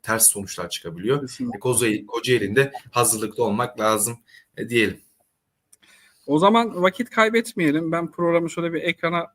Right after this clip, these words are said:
Speaker 2: alayım. E, yoruma da başlayalım seninle. Evet. Evet değerli izleyenlerimiz, Kocaeli programını, e, an itibariyle değerlendirmeye başlıyoruz. Saatlerimiz on yedi kırk beşi gösterdiğinde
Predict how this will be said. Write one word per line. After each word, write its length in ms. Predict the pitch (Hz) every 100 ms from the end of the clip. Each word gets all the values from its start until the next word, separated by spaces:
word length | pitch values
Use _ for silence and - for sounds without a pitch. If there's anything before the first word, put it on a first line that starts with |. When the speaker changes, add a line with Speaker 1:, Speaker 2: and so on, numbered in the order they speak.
| -
Speaker 2:
alayım. 400 | 139 180 143 180 _ _ _ _ _ _
E, 80 | 147 139 127 120 120 135
yoruma 380 | 196 156 127 180
da 120 | 175
başlayalım 540 | 151 - 156 139 123
seninle. 540 | 123 127 113 117 180 190 _ _ _ _ _ _ _ _ 113
Evet. 420 | 131 143 - - - _ _ _ _ _ _ _ _ _ _ _ _ _
Evet 300 | 165 208 208
değerli 260 | 175 170 165
izleyenlerimiz, 840 | 143 147 143 139 127 120 113 -
Kocaeli 540 | - 139 135 147 151 147
programını, 800 | 143 143 139 147 165 180 180 175 - - _ -
e, 40 | 123 117 110 107 110 -
an 180 | 151
itibariyle 600 | 123 - 113 113 127 151
değerlendirmeye 720 | 131 113 107 104 107 139 160
başlıyoruz. 580 | 110 110 - 107 101 95
Saatlerimiz 600 | - 120 120 127 131 127
on 160 | 135 131
yedi 220 | 117 104
kırk 240 | - _
beşi 260 | 107 - 107 _ _ _ -
gösterdiğinde 800 | 117 - 113 101 107 117 165